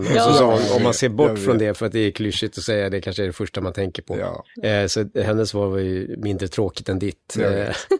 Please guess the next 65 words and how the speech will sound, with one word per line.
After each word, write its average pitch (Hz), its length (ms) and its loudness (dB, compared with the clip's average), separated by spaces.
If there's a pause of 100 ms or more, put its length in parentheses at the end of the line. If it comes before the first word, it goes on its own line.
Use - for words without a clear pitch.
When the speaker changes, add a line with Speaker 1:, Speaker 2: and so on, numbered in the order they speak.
Speaker 3:
Det 415 80 2
är - 40 0
sant. - 240 -4
Speaker 1:
eh, 113 220 2
men 123 140 4
om 127 60 4
man 127 160 2
ser - 320 -2
bort 143 240 0
från 113 140 2
barn, 95 260 -2
jag 110 120 0
tänkte, 127 300 0
vi 127 140 2
har, 127 420 2 (440)
jag 110 120 0
vet 110 100 2
inte 104 120 0
hur 101 200 -2
du, 110 440 -2
din 117 160 2
uppväxt 101 360 -4
var, 104 240 0
men 104 160 0
Speaker 2:
Mm. 98 100 -4 (380)
Speaker 1:
det 117 80 -2
var 113 100 2
ju 117 60 4
lite, 104 200 -2
kanske 117 220 -2
lite - 180 -6
kaosigt. - 680 0 (100)
Och 104 420 0
för - 180 -6
mig 120 220 4
var 113 140 2
det 101 80 0
så 101 100 -2
här, 95 120 -2
okej, 95 180 -4
det 95 100 -2
här 101 320 0
gjorde 95 500 -4
att - 140 -8
jag 90 260 -4
var 90 80 -10
tvungen 90 340 -6
att 85 140 -8
typ 80 180 -8 (260)
ta 95 120 -2
ansvar 87 400 -4
för 90 160 -8
mitt 90 180 -4
Speaker 3:
Mm. 95 120 -4
Speaker 1:
liv 82 160 -8
och 87 80 -8
bli 87 120 -8
vuxen 82 540 -6
och - 140 -8
så 95 80 -6
Speaker 3:
Mm, 85 120 -4
Speaker 1:
vidare 80 160 -10 (120)
Speaker 3:
mm. 90 140 -8
Speaker 1:
med 90 140 -4
barn. 82 200 -6